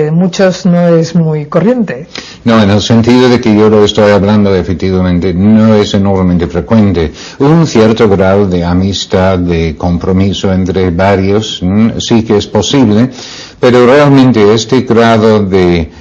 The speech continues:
Speaker 2: entrega personal que uno tiene dentro de la amistad, entonces lo va reduciendo. Hay algunas personas, de todas formas, que,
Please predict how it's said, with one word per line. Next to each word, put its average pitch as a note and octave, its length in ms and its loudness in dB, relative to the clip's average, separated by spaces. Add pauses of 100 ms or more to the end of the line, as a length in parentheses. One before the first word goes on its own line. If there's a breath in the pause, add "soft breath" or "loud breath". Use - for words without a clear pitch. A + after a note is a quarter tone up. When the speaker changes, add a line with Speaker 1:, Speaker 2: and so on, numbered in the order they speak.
Speaker 2:
entrega A#2+ 720 2
personal A#2+ 580 2
que F2+ 180 -4
uno G#2+ 220 2
tiene G2 280 0
dentro G#2+ 400 0
de G#2 60 2
la G#2 140 0
amistad, G2+ 600 0
entonces F#2+ 580 -4
lo F2+ 120 -2
va F#2+ 160 0
reduciendo. F2 580 0
Hay F3 180 0
algunas F3 420 0
personas, B2 680 0
de G#2 120 0
todas A#2+ 340 -2
formas, A2 440 2
que, F2+ 360 -4